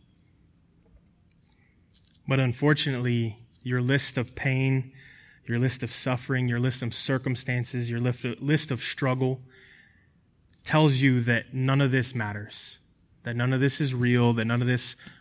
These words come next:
really is gonna apply to your life, that everything else that you can tangibly see in front of you is more important.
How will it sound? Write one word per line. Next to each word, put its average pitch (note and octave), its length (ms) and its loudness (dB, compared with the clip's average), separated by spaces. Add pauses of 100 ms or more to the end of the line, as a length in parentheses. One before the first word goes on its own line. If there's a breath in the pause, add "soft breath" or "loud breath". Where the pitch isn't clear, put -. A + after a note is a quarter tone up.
(160)
really B2 280 4
is A#2 120 0
gonna A#2 220 2
apply A2+ 300 2
to A#2 80 0
your A#2+ 140 2
life, G#2+ 520 -6 (360 loud breath)
that A2 340 0
everything C#3 440 6
else B2 440 2 (240 loud breath)
that A#2+ 80 2
you B2 140 2
can A#2+ 160 -2
tangibly B2+ 500 0
see B2+ 320 -2
in A#2 100 0
front B2+ 280 -2
of A#2+ 60 2
you A#2 200 0
is G#2+ 160 -6
more A#2+ 180 0
important. A2+ 580 -8